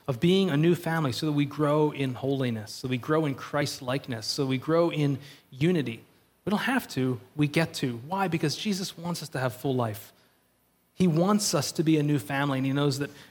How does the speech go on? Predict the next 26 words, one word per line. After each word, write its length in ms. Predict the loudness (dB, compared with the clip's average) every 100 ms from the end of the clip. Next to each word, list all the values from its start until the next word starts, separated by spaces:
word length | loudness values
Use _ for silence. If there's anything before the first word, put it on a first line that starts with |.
| -4
he, 160 | -2
that 180 | 0 0
when 140 | 4 4
we 100 | 4
lean 460 | 4 4 4 4
into 260 | 2 2 2
that 140 | 4
and 60 | 4
we, 140 | 0 0
we, 140 | -2 -2 -8 -6
like, 280 | -4 -4 -6
make 440 | -2 2 2 0 0
these 240 | -2 0
rhythms 460 | 8 8 8 2 0
in 100 | 0
our 100 | 0
lives, 400 | 0 0 -2 -2
we 80 |
find 540 | -4 -4 -4 0 0 0
it 200 | -4 -8 -6
in 140 | -4
him, 440 | -4 -2 -2 -2 -10 -20 _ _ _ _ _
in 120 | 0 2
making 300 | 2 2 0
him 280 | 2 2
known 460 | 2 4 2 0 -4